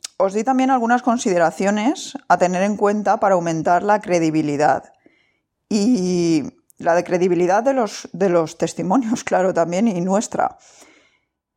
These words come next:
Y de diferentes, os hablé también de diferentes soluciones técnicas para, para implementarla, ¿no? Está la sección de testimonios. Ya entonces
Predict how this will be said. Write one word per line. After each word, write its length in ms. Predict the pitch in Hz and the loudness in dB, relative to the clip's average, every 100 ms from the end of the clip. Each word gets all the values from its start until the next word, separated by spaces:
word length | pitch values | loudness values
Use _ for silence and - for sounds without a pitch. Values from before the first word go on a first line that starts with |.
| _ | _
Y 280 | 220 220 208 | 0 2 4
de 120 | 202 | 2
diferentes, 760 | 202 202 214 226 233 254 269 254 | 0 0 0 0 2 2 2 0
os 120 | 214 | -2
hablé 200 | 208 214 | 0 0
también 180 | 254 254 | 2 2
de 60 | |
diferentes 420 | 247 247 202 214 | 0 0 -2 -2
soluciones 680 | 226 233 233 220 214 226 - | 0 -2 0 0 0 -2 -2
técnicas 720 | 233 208 226 202 175 226 277 - _ | 0 2 0 0 0 0 -4 -16 _
para, 720 | 226 180 175 165 156 147 143 - | 0 2 2 4 2 0 -6 -2
para 160 | 175 180 | 0 0
implementarla, 880 | 156 165 156 147 156 151 - - 147 | 0 0 0 -2 0 -2 0 0 2
¿no? 280 | 175 247 | 2 2
Está 280 | 175 151 165 | 0 -2 0
la 140 | 143 160 | 2 0
sección 420 | - - 170 165 | -2 -2 -2 0
de 180 | 156 151 | -2 0
testimonios. 800 | 156 - 160 151 - - 165 - _ _ _ _ _ _ _ _ _ _ | -2 -2 -4 -2 -4 -8 -12 -20 _ _ _ _ _ _ _ _ _ _
Ya 140 | 208 | -2
entonces 920 | 254 269 339 330 302 330 392 - - | 0 2 0 0 2 2 2 -4 -12